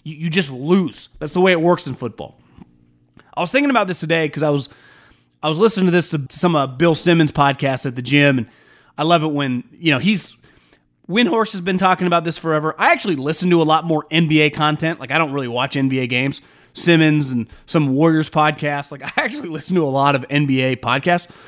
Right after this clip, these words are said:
Jason Timpf here on the Volume does a good job.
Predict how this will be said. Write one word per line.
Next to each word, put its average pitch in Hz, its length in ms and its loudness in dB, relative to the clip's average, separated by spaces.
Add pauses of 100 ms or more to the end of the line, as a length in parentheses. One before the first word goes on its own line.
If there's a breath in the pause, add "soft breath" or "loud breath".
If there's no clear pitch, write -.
(320 loud breath)
Jason 139 300 2
Timpf 156 260 4
here 156 120 2
on 147 60 2
the 139 60 0
Volume 147 360 4
does 147 200 2
a - 20 -2
good 143 160 0
job. 135 420 0